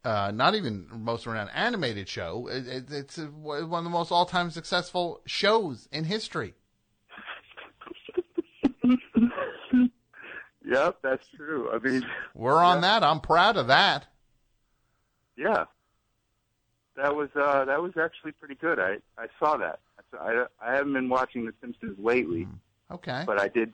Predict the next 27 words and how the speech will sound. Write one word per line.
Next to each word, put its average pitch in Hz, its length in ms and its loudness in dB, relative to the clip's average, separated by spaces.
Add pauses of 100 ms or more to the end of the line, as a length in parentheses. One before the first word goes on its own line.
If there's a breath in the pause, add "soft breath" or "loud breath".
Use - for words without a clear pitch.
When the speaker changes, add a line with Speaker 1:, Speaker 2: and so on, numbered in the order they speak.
(100)
Speaker 2:
tune 123 200 0
in 95 340 0 (100)
for 101 80 2
Speaker 1:
Well, 175 120 8
Speaker 2:
your 160 80 6
Speaker 1:
I'm 143 120 0
glad 170 340 8
it 170 160 0
brought 175 220 4
you 180 100 -4
back 185 280 2
to 196 80 -4
the 170 100 -4
fold. 104 560 0 (1400)
Speaker 2:
Yeah. 117 440 2 (360)
Yeah, 139 300 2
at 104 120 -2
least 127 300 -4
long 123 240 2
enough 117 320 -2
before 113 380 0
they 101 180 2
end 123 220 -2
the 85 80 -2
thing. 85 280 -10
Speaker 1:
Mm-hmm. 90 360 -10 (500)
Sure. 170 520 0